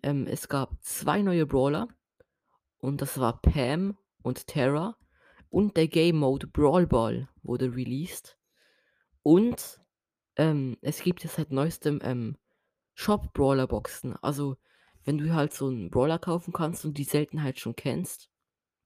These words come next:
Dann Starter Packs bei den X P Level zehn, zwanzig und dreißig. Dann der Shop wurde ein bisschen verändert,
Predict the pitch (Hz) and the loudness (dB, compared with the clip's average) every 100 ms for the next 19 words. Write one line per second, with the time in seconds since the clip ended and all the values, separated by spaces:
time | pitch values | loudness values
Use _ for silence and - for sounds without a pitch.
0 | _ _ _ _ _ _ - - - 151 | _ _ _ _ _ _ -20 -8 2 2
1 | 147 - - 170 196 135 - 170 156 - | 2 -4 0 0 4 2 4 2 2 -4
2 | - - - _ _ _ _ _ _ _ | -10 -12 -18 _ _ _ _ _ _ _
3 | _ 135 131 147 - - - 160 151 143 | _ 2 4 2 -2 -2 0 2 0 -2
4 | - 156 156 - 139 - 135 123 123 127 | -2 0 0 -2 -4 -4 -6 -4 0 0
5 | - 185 208 - _ _ _ _ _ _ | 0 -2 -2 -10 _ _ _ _ _ _
6 | _ - 147 151 139 - 180 - 175 156 | _ 2 4 4 0 0 -2 2 2 4
7 | 175 - - 87 147 175 214 - | 0 -4 -2 0 2 0 -4 -10